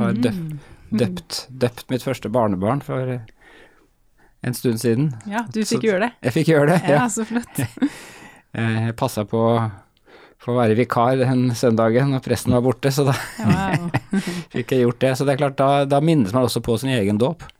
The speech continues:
Speaker 2: Mm.
Speaker 1: Og så er det kommet veldig mye fine dåpssalmer også.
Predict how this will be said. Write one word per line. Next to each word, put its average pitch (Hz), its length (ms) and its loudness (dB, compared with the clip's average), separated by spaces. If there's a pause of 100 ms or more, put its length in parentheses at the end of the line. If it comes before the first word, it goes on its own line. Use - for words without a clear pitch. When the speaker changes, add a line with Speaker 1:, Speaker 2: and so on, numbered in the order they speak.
(160)
Speaker 2:
Mm. 196 160 -6
Speaker 1:
Og 120 80 -6
så 139 80 0
er 113 80 2
det - 80 -4
kommet 110 240 -2
veldig 101 240 2
mye 101 240 0
fine 87 400 -2 (320)
dåpssalmer 85 840 -6
også. 110 240 -6